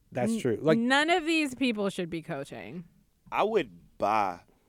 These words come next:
Speaker 3: an H B O subscription to watch this.
Speaker 1: So would I.
Speaker 3: I wouldn't even use my mom's anymore. I would buy my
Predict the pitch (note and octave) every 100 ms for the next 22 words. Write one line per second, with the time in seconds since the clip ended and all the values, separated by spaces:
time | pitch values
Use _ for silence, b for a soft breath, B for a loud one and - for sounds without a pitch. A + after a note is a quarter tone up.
0 | - F#2 F#2 F#2+ F2+ F#2+ F#2 F2 - E2+
1 | - F2 - E2 D#2 D#2 - D2 - A#3
2 | F#4 A#3 A#3+ F#3 A2 - F#3 A#3 G#3 E3
3 | B2 A2+ B2+ G#2+ F#2+ G2 F#2+ E2+ E2 E2
4 | D#2 A#2+ F3 A2 - G2+ D3+ F#3